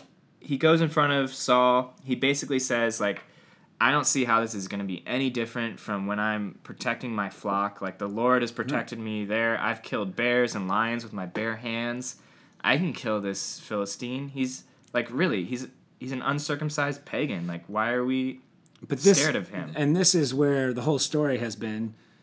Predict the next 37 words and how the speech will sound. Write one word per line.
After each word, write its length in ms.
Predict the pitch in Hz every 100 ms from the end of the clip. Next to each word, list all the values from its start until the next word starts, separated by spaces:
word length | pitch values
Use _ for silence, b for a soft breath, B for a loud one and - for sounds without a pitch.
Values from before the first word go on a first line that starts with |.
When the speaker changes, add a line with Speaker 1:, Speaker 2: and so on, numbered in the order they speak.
| B B 113 -
Speaker 2:
People 280 | - 170 160
of 80 | 120
faith 500 | - 190 135 131 - -
see 280 | - 143 127
the 320 | 120 117 135
eternal 460 | 117 156 143 135
realities. 760 | 120 123 131 120 98 101 117 -
Speaker 1:
Mm-hmm. 340 | 101 113 113
Speaker 2:
People 420 | 131 139 139 127 123
with 160 | 117
no 200 | 139 185
faith 440 | - 110 104 113 -
can 100 | -
only 300 | 127 135 127
see 480 | 113 131 120 117 110 - _ _ _
the 80 | 117
Speaker 1:
The, 60 | 104
Speaker 2:
physical 500 | - 135 131 117 107
Speaker 1:
the 120 | 107
immediate 360 | 101 107 104 90
situation. 600 | 90 - 87 78 76 76
Speaker 2:
Yeah, 160 | 123 92
and 160 | 117 123
limitations. 640 | 123 110 123 113 - -
Like, 120 | 127
they 120 | 160 196
have 180 | 196
thirty-six 460 | - 170 165 170 -
thousand, 460 | 165 160 127 110 117
we 80 | 131
have 100 | 98
six 200 | 110 110
hundred. 320 | 104 87 87 b b b b b
You 260 | 139 185
are 180 | 180 165
a 60 | 147
boy, 520 | 143 156 117 92